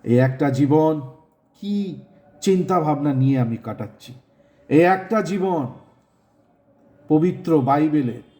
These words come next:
যেই জীবন আমাদেরকে দিয়া বলেছে, প্রতিজ্ঞা করেছে, শাশ্বত জীবন আমরা পাব।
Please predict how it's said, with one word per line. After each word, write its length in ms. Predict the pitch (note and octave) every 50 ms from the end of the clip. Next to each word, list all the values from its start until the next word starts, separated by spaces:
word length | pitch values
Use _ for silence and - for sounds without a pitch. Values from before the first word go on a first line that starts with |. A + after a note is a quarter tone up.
| _ _ _ _ _ _ _ _ A2
যেই 200 | G#2 C#3 D3 C#3
জীবন 420 | B2+ C3+ F#3 F3+ G3 G#3 G3+ G3
আমাদেরকে 500 | F#3+ F#3 F#3 F3+ F3+ D#3+ - - E3+ D#3
দিয়া 360 | C3+ B2+ C3 C3+ D3+ D#3 D#3+
বলেছে, 720 | D#3 C#3 B2 A#2+ C#3 C#3+ D3 C3+ C3 - C#3+ C3+ B2 A2 - - - _ _ _ _ _ _ _ _ _ _ _ _ _ _
প্রতিজ্ঞা 440 | - G3 G3 G#3 A#3+ G3 F3 G#3+ G3
করেছে, 360 | - C3+ D3+ C#3 B2 B2 B2+
শাশ্বত 600 | B2+ - - E3 D#3+ - - F#3+ F3+ C3 - -
জীবন 420 | D#3 C#3 B2+ A2 C#3+ C3+ D3 C#3+ C3
আমরা 240 | A#2+ A2+ A2+ A#2 A2
পাব। 420 | - A#2 A2 G2 F#2+ - B2